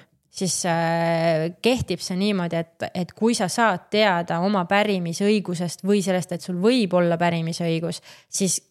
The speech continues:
ja sa ei soovi seda pärandit vastu võtta, siis sa peaks minema loobuma. Ja selle jaoks on tegelikult kolmekuuline tähtaeg.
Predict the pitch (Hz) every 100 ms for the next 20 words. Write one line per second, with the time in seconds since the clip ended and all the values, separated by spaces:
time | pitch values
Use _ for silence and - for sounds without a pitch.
0 | - 190 175 180 254 277 202 170 170 170
1 | 170 165 175 - 175 - 165 170 185 175
2 | 196 196 175 175 190 180 160 160 - -
3 | - _ - 202 196 - 185 175 - 208
4 | 190 170 185 175 165 165 - 80 80 -